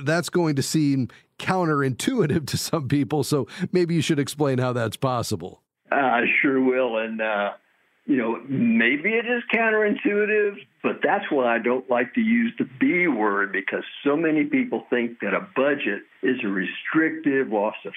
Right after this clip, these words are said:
Speaker 2: freedom.
Speaker 1: Yeah.
Speaker 2: They also fear that a budget's gonna require endless hours of monotonous,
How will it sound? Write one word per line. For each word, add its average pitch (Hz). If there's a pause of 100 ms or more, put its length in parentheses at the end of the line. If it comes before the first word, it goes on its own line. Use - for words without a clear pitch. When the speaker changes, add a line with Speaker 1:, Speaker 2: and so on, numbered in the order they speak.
(140)
Speaker 2:
freedom. 135 (160)
Speaker 1:
Yeah. 92
Speaker 2:
They 120
also 196 (240)
fear 165
that 113
a 107
budget's 127 (100)
gonna 107
require 104 (140)
endless 147
hours 104
of 98
monotonous, 107